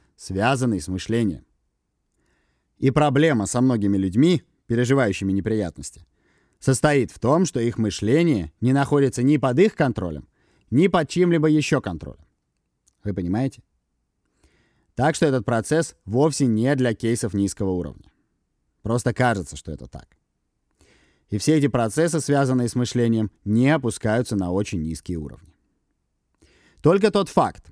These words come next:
что вы могли проводить приемлемое давление, или что я мог проводить вам приемлемые давления, и вы могли получать от этого результаты, сам по себе ещё не говорит о том, что этот процесс работает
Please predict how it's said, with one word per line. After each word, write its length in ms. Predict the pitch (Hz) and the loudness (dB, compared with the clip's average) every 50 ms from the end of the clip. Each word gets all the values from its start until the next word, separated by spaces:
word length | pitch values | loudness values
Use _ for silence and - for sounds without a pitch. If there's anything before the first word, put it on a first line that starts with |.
| _ _ | _ _
что 200 | - - 139 131 | -8 -2 0 2
вы 100 | 156 165 | 2 4
могли 240 | 165 160 160 165 | 4 2 2 2
проводить 600 | 127 151 151 147 147 147 139 127 175 208 185 - | 2 2 2 2 2 2 2 4 2 2 2 0
приемлемое 640 | - 165 143 131 127 151 165 165 156 151 139 131 117 101 | 0 0 2 2 2 2 2 2 2 2 2 2 0 -2
давление, 600 | 104 98 90 98 123 160 185 175 143 107 90 - _ _ _ - | -2 -4 -2 0 0 0 2 2 0 0 -2 -4 _ _ _ 0
или 200 | 120 127 131 123 | 2 2 2 2
что 300 | - - 117 95 80 - _ - | 0 -2 -4 -4 -4 -6 _ -4
я 260 | 101 123 151 175 170 | 0 2 2 2 2
мог 160 | 147 123 101 | 2 0 -2
проводить 400 | - 107 107 104 104 101 95 - | -2 -2 -2 -2 -2 -2 -4 -4
вам 140 | 98 95 92 | -4 -4 -2
приемлемые 640 | - 123 131 131 131 127 110 101 92 87 87 85 82 | 0 0 2 2 2 2 2 0 0 -2 -2 -4 -4
давления, 560 | 82 90 90 90 95 87 80 73 67 60 - _ _ _ _ _ _ _ _ _ _ _ _ _ | -6 -6 -6 -4 -6 -6 -6 -8 -10 -12 -16 _ _ _ _ _ _ _ _ _ _ _ _ _
и 120 | - 120 | 2 4
вы 120 | 131 156 156 | 4 6 6
могли 360 | 147 147 147 135 143 151 143 | 4 4 2 2 2 2 2
получать 440 | 98 110 107 110 - - 113 101 104 | 2 0 -2 -2 -2 -2 -2 -2 -2
от 100 | 101 110 | -2 -2
этого 220 | 107 92 92 87 | -4 -4 -4 -4
результаты, 640 | 82 85 80 87 85 85 - 143 165 170 165 156 139 - _ _ _ _ _ _ _ _ | -6 -6 -6 -8 -6 -2 0 0 0 0 0 -2 -4 -4 _ _ _ _ _ _ _ _
сам 320 | - - 143 156 185 190 175 | -4 0 2 2 2 2 2
по 80 | 180 | 0
себе 300 | 139 165 156 151 151 143 | 0 0 2 2 2 2
ещё 200 | 131 120 - 123 | 2 2 0 0
не 140 | 117 113 107 | 0 0 0
говорит 380 | 98 104 104 113 120 120 104 87 | 0 0 0 0 0 0 -2 -4
о 100 | 80 82 | -6 -4
том, 340 | - 131 151 170 175 143 - _ _ | 0 0 2 2 0 0 -4 _ _
что 160 | - - 131 | -6 -2 0
этот 220 | 131 120 110 98 | 0 0 0 -2
процесс 460 | - 101 92 87 - - 131 156 160 - | -4 -6 -6 -4 -2 0 0 0 0 0
работает 580 | 123 98 82 82 101 120 101 135 127 127 - | -2 -2 -2 -2 -2 0 0 0 -2 -2 -4